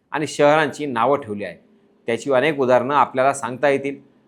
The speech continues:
आपल्या शेजारच्या बांगलादेशात सत्ता बदलताच बांगलादेशचे संस्थापक शेख मुजीबुर रहमान यांचा पुतळा पाडण्यात आला होता. तिथल्या लोकांनी सांगितलं की आता ते त्यांना आपला आदर्श मानत नाहीत. त्यांच्या नावावर असलेल्या सर्व शाळा,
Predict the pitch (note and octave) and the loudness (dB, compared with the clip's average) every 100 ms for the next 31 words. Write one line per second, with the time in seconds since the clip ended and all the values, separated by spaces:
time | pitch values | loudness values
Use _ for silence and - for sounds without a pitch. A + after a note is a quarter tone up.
0 | - D#3+ A3 - D3+ F3 E3 G3+ D3+ C3 | 0 4 4 4 4 4 4 4 4 2
1 | D#3+ F3 D3 - D3 D3 C3 - D#3+ C#3+ | 4 4 2 2 0 0 -4 2 2 2
2 | C#3 A#2 G2 - _ _ - A#2 C#3+ E3 | 0 0 -6 -8 _ _ -4 2 2 4
3 | E3 B2+ A#2 D3 C3+ B2+ - B2+ G#2+ - | 2 0 -4 -6 -6 -6 -2 -2 -2 -10
4 | _ _ - F#3+ F#3+ E3+ C#3+ D3+ D3+ E3 | _ _ -2 0 0 0 0 2 0 0
5 | A#2+ A2 A2+ F2 _ _ - B2+ C3+ C#3 | 0 0 -4 -8 _ _ -4 -2 0 0
6 | - B2+ C3 C#3+ C3 A#2+ C#3 B2 A2+ F#2+ | -2 0 2 4 2 2 2 0 0 -2
7 | F2 - _ _ - F#3 A3 A3+ G#3+ G3 | -6 -20 _ _ -6 0 4 4 4 4
8 | G#3 G#3 D#3 E3+ D#3 E3 E3+ D3 C3+ E3 | 2 0 2 2 2 0 4 4 4 2
9 | D3+ C#3+ C3 C#3+ C3 C#3+ C#3 A2+ B2 - | 0 -4 -2 0 0 4 4 4 -2 -6
10 | C3 G#2 C#3 C#3+ G#2 F2 _ _ _ - | -8 -6 -4 -4 -8 -16 _ _ _ -6
11 | B2+ G#2+ A2 A2+ D3 D3 C3 B2 B2 B2+ | -4 -2 0 4 6 6 2 0 -2 0
12 | C3+ D#3 E3 E3+ C3 G#2 | 0 2 4 4 2 0